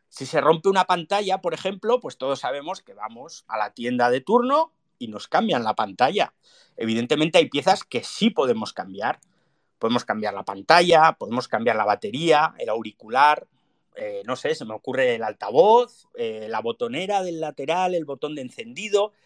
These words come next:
Evidentemente hay piezas que sí podemos cambiar. Pero ¿qué pasa si se rompe, no sé,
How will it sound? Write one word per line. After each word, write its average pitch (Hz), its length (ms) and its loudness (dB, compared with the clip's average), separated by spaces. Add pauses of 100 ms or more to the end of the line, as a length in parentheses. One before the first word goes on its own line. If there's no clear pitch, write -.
(200)
Evidentemente 202 520 -2
hay 180 100 -4
piezas 202 400 -4
que 135 140 -12
sí - 280 -10
podemos 110 420 0
cambiar. 98 460 -6 (1080)
Pero 135 240 6
¿qué 165 100 2
pasa 175 320 -4
si 165 180 -10
se 160 160 -4
rompe, 143 1000 -2 (320)
no 107 220 -10
sé, - 300 -4